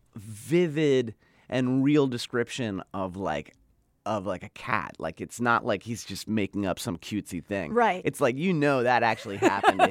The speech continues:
Speaker 1: him. Like, he,
Speaker 2: <laughs>
Speaker 1: this is a man who has observed, you know, a real cat and is,
Speaker 2: Yeah.
Speaker 1: and is putting that into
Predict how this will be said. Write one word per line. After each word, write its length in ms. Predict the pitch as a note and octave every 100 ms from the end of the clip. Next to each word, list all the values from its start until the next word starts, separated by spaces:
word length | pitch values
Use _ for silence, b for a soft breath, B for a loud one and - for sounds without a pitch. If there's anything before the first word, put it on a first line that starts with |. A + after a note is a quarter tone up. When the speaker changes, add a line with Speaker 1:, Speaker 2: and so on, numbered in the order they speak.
| F4+
Speaker 1:
him. 200 | - -
Like, 200 | D#4 -
he, 140 | - - -
Speaker 2:
<laughs> 120 | -
Speaker 1:
this 180 | A#3 F#3+
is 100 | G#3
a 80 | F3
man 320 | F#3 F3+ F3
who 140 | E3+
has 220 | E3+ D#3+
observed, 800 | C3+ A2+ A#2+ D3 C3 G#2+ G#2+ - B B B B D3
you 140 | E3+
know, 280 | C#3 A2+ G#2+
a 80 | B2+
real 300 | C#3 C3+ A2
cat 400 | - C#3 F2+ D#2 G3
and 100 | G#3
is, 60 |
Speaker 2:
Yeah. 400 | G#3 B3+ F#3 F3 D3
Speaker 1:
and 120 | G#2+
is 80 | -
putting 340 | D3+ B2 A#2
that 220 | G2 F2+
into 440 | F2+ E2+ - E2